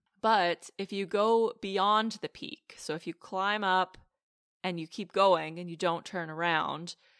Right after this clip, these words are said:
you end up in a really rugged terrain. So past the peak, it's really steep and dangerous, especially during the wet season from April to October.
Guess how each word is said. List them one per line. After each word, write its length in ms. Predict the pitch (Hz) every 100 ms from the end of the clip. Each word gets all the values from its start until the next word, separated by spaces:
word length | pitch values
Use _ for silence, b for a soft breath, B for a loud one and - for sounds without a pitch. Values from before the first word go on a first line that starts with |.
| b b _
you 160 | 175 175
end 260 | 180 185
up 200 | 190 190
in 120 | 196
a 80 | 185
really 440 | 165 170 170 170 -
rugged 640 | 151 156 156 151 151 143 -
terrain. 640 | - 147 147 - - 175 - b _
So 400 | - 165 156 - _ _ _ -
past 360 | 214 185 -
the 100 | 202
peak, 360 | 190 202 185 -
it's 160 | 170 -
really 380 | 170 196 202 214
steep 360 | - 185 202
and 160 | 180 180
dangerous, 840 | 170 160 165 165 170 220 - - b b -
especially 720 | - - 180 196 202 190 185
during 340 | 180 165 170
the 100 | 175
wet 220 | 160 151
season 520 | - 151 156 151 160 208
from 320 | - 156 151
April 260 | 170 151 160
to 180 | - 156
October. 720 | 147 - 151 147 170 156 196